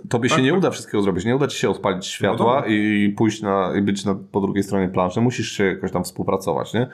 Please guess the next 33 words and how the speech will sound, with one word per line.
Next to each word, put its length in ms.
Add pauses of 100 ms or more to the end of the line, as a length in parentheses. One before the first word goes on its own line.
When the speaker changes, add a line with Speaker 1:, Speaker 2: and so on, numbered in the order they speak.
(300)
Speaker 1:
No 60
Speaker 2:
Mhm. 180
Speaker 1:
ale 160
no, 160
w, 200
w, 320
gracze 280
w 100
Nemezisa 480
to, 220
to, 440
no, 100
nie 140
są, 380 (160)
to 60
nie 200
są 180
zwierzęta 400
stadne, 420
nie? 140
Tutaj 440
Speaker 2:
No 60
ja 100
nie 140
wiem, 120
czy 120
tam 200
z-, 340
to 60
jest 140
jakiś 240
oddzielny 500
gatunek 420